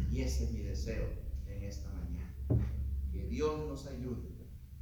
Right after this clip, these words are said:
que seamos llenos del Espíritu Santo, para que usted y yo en estos tiempos difíciles podamos caminar derecho para poder ver el rostro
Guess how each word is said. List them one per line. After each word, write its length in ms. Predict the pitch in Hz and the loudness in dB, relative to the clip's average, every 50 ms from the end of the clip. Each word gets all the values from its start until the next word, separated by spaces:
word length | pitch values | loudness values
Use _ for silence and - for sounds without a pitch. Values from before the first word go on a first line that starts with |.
| - - - - - - | -12 -12 -10 -10 -10 -8
que 140 | - - 147 | -2 0 2
seamos 580 | - 165 175 - - - 160 151 147 - - | 4 6 6 4 4 2 0 0 -2 -2 0
llenos 300 | 151 160 165 165 156 - | 2 4 4 4 4 2
del 120 | - 139 139 | 0 -2 -2
Espíritu 520 | 139 - 208 185 110 107 - - - - | -2 -2 -2 -2 0 0 -2 -2 -4 -6
Santo, 420 | - - 151 127 110 98 - - - - - - - - - - - - - - - | -6 -6 -6 -6 -6 -6 -6 -8 -10 -12 -12 -12 -10 -10 -10 -10 -10 -10 -10 -10 -8
para 240 | 95 90 87 - - | -8 -8 -8 -8 -8
que 100 | 98 95 | -8 -8
usted 320 | - - - 120 120 120 | -8 -8 -8 -8 -6 -4
y 120 | 120 117 110 | -4 -4 -2
yo 140 | 123 123 120 | -2 -2 -2
en 140 | 120 117 | -2 -2
estos 420 | 120 120 - - - - - - - | -4 -4 -6 -8 -10 -10 -12 -6 2
tiempos 520 | 160 170 185 196 196 170 - - 170 165 | 4 6 6 8 6 6 4 2 -2 -4
difíciles 600 | 156 147 131 - 165 160 151 - - - - - - - - - - - - - - - - - - | -4 -6 -4 -2 0 0 0 -2 -6 -8 -10 -12 -12 -14 -16 -18 -18 -20 -20 -20 -20 -20 -20 -18 -16
podamos 460 | - - - - 117 127 139 135 131 | -14 -12 -8 -6 -6 -4 -4 -6 -6
caminar 760 | - 139 131 131 131 123 131 131 113 107 - - - - - - - - - - - - - - - - 92 | -6 -6 -6 -4 -4 -2 -2 -2 -4 -4 -6 -8 -12 -14 -14 -16 -18 -20 -20 -20 -20 -20 -20 -20 -20 -14 -12
derecho 520 | 90 87 107 117 113 - - - - - - - - - - - - - - - - | -10 -6 -4 -4 -4 -4 -6 -8 -10 -10 -12 -14 -16 -18 -18 -18 -18 -18 -18 -16 -14
para 280 | - 98 92 - - - | -12 -10 -10 -10 -10 -10
poder 340 | 92 90 95 104 104 104 107 | -10 -10 -8 -8 -8 -6 -6
ver 500 | 113 117 107 92 85 - - - - - - | -4 -4 -4 -6 -6 -8 -8 -8 -10 -10 -10
el 220 | 92 87 78 - - | -10 -10 -10 -10 -8
rostro 520 | - 120 127 - - - - - - - | -8 -8 -8 -8 -10 -12 -14 -14 -14 -16